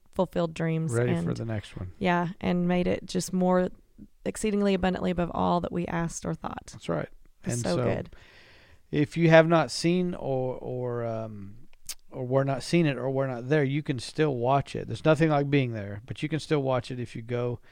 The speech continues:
Speaker 2: to, uh, L C C, or no, excuse me, go to Lighthouse Christian Center or L C C Services on YouTube or Lighthouse Christian Center on Facebook or lighthouse O K dot org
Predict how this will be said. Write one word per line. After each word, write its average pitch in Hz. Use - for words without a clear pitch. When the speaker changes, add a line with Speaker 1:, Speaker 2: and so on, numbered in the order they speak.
Speaker 2:
to, 117
uh, 107
L 123
C 127
C, 123
or 135
no, 135
excuse 127
me, 120
go 127
to 131
Lighthouse 135
Christian -
Center 117
or 202
L 139
C 123
C 113
Services 117
on 113
YouTube 113
or 139
Lighthouse 135
Christian 113
Center 117
on -
Facebook -
or 156
lighthouse 135
O 139
K 123
dot 123
org 127